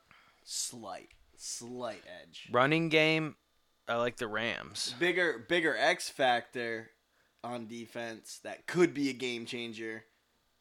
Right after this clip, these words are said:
Speaker 1: Jalen Ramsey and Aaron Donald.
Speaker 2: Yeah.
Speaker 1: So, like, I'd say, like, as a whole, the Tampa defense is a little bit better, but the Rams have that in-your-face, I could change a fucking game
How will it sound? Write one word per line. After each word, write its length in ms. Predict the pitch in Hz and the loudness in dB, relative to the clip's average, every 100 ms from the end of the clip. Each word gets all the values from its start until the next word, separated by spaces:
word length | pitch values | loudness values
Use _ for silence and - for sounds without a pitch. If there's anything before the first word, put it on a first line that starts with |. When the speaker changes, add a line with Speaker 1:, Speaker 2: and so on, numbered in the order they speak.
| - | -10
Speaker 1:
Jalen 300 | 127 107 101 | -6 -6 -8
Ramsey 320 | 107 107 107 | -12 -12 -16
and 80 | 104 | -18
Aaron 200 | 95 90 | -20 -16
Donald. 320 | 110 98 - _ _ _ _ _ _ | -14 -14 -18 _ _ _ _ _ _
Speaker 2:
Yeah. 320 | 165 117 92 - - | -4 0 -2 -4 -10
Speaker 1:
So, 200 | 131 120 | -8 -4
like, 240 | 120 117 | -4 -2
I'd 160 | 120 123 | -4 -4
say, 180 | - 147 | 0 0
like, 200 | 131 113 131 | 0 -2 0
as 280 | 135 131 | 0 2
a 100 | 139 | -2
whole, 320 | 117 127 127 117 | -2 0 0 -2
the 80 | |
Tampa 400 | 113 139 123 113 | -6 -6 -4 -6
defense 640 | 107 117 117 131 131 120 - | -10 -10 -6 -6 -6 -6 -10
is 160 | 117 | -10
a 60 | 110 | -10
little 280 | 110 127 127 | -8 -8 -6
bit 160 | 123 123 | -6 -4
better, 220 | 127 131 | -4 -4
but 160 | 123 113 | -6 -8
the 80 | 123 | -10
Rams 500 | 113 117 113 120 - | -8 -6 -6 -8 -6
have 260 | 117 113 | -6 -6
that 260 | 113 117 113 - _ _ _ _ - 120 | -6 -6 -6 -12 _ _ _ _ -14 -10
in-your-face, 720 | 127 127 117 - 123 110 110 | -6 -6 -6 -6 -6 -4 -4
I 140 | 110 | -6
could 160 | 113 104 | -8 -8
change 280 | 120 110 | -6 -8
a 60 | 110 | -10
fucking 420 | - 127 - 117 | -6 -6 -6 -10
game 300 | 117 113 113 | -8 -8 -8